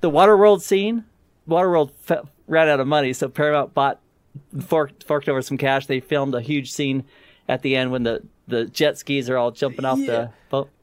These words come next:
Speaker 1: That's all filmed right outside my office.
Speaker 2: That's
Speaker 1: Uh, the
Speaker 2: crazy.
Speaker 1: Net with Sandra Bullock was filmed right outside my office, and the, like, they'd have, you know, notices. "Okay, after six P M, all offices lights have to be off,"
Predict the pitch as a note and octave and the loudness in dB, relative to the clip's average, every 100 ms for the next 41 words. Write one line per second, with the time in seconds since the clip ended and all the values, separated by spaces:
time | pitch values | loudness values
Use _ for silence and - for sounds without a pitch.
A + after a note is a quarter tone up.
0 | _ _ - D3 F3+ - G3 E3 D3+ F3 | _ _ -4 2 2 4 4 4 2 4
1 | G3 G3+ G3+ F3+ E3+ D#3 E3 G3+ - - | 4 2 2 2 4 4 4 2 -2 -14
2 | - - - A#3 - D3 D3 E3 E3+ F3 | -16 -12 0 2 6 6 6 6 6 6
3 | G3+ - - - - _ F3 D3+ F3+ F#3 | 4 0 -16 -18 -20 _ -4 2 2 2
4 | D#3+ D3+ F3 A3 D#3 C#3 - D3+ C#3+ D3 | 2 4 4 2 -2 -4 0 0 0 -2
5 | C#3 C#3 C#3+ C3+ C3 B2+ C3 D#3 D#3+ D#3+ | -2 -2 -4 -4 -2 -2 -2 -2 -4 -2
6 | D3 C3 - - - C#3+ C#3 _ C#3+ C#3 | -2 -2 -6 -20 -2 0 0 _ -2 2
7 | C#3+ C#3 - _ - _ B2 A#2 A#2+ C#3 | 2 0 -4 _ -20 _ -2 -2 0 2
8 | C#3+ - A2+ E3+ F#3 G#3+ G3 G3+ F3+ A3+ | 2 -2 -2 -2 2 2 0 -2 -4 -4
9 | - G3 F#3+ F#3 E3+ - _ _ E3+ E3+ | -4 -2 0 0 -4 -10 _ _ 2 4
10 | E3 E3 - D#3 C#3 D3 C#3 D3+ C#3+ C#3+ | 4 2 -4 -6 0 0 0 -4 -4 -2
11 | C#3+ D3 C#3+ - - | 2 2 0 -8 -20